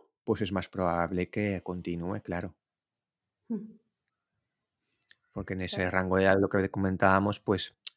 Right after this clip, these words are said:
Speaker 1: es verdad que está la tercera parte, que es el que apunta. Es raro, mm, puede, también ocurre, pero no es lo habitual, que sea el niño el que le diga,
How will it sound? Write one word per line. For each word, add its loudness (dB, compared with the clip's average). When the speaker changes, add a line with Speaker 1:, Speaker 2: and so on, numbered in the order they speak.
Speaker 1:
es -4
verdad 4
que -4
está 2
la 2
tercera 0
parte, 2
que 0
es 0
el 2
que 4
apunta. 0
Es 6
raro, 6
mm, -6
puede, 6
también 8
ocurre, 6
pero 6
no 2
es 2
lo 8
habitual, 6
que 2
sea 4
el 2
niño 0
el 0
que 0
le 4
diga, 0